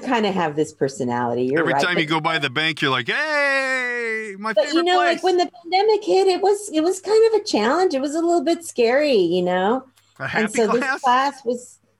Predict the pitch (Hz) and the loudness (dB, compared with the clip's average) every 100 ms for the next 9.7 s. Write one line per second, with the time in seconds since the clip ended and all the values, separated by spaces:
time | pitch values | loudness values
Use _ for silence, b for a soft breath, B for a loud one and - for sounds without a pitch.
0 | - 214 214 196 190 170 196 190 214 233 | -4 -2 0 2 2 2 0 2 2 2
1 | 208 208 196 196 226 220 208 208 202 196 | 2 2 2 0 0 0 0 0 0 0
2 | 202 240 208 202 185 165 156 170 - B | 0 -2 -2 0 0 2 0 -4 -12 B
3 | B B - 185 180 233 190 175 - 190 | B B -4 -4 -2 -2 0 -2 -2 0
4 | 196 180 175 160 160 170 - 180 170 151 | 2 2 0 0 0 -2 0 2 4 2
5 | 147 - b b b 196 220 262 311 311 | -2 -10 b b b 0 2 2 0 0
6 | 285 269 247 262 262 208 240 226 220 214 | 0 0 2 0 -2 -4 0 0 0 -2
7 | 208 202 220 220 - - B B B B | -2 0 2 2 -2 -12 B B B B
8 | B _ - 254 349 311 214 277 330 262 | B _ -4 0 2 0 0 2 0 -2
9 | - 320 330 175 208 262 - | -2 0 2 2 2 0 -4